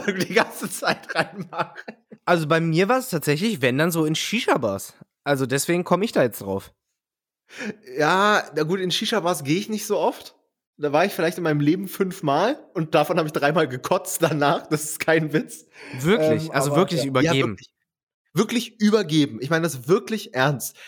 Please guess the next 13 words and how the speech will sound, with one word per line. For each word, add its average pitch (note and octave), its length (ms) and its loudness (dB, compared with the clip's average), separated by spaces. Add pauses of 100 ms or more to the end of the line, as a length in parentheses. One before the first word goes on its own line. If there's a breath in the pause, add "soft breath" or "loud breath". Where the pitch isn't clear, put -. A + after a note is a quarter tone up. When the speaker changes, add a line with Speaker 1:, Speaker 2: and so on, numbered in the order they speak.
(140)
Speaker 1:
Ich - 340 -4
schaff F#3 320 0
das E3+ 220 -2
nicht B2 200 -4
mehr. G2+ 200 -2
Also C3+ 180 0
Shisha-Bar E3+ 800 0
ist D#3+ 160 -2
für F3 80 -2
mich E3 200 -4
ganz, G3+ 520 -2
ganz E3+ 400 -2
anstrengend. G3 800 -2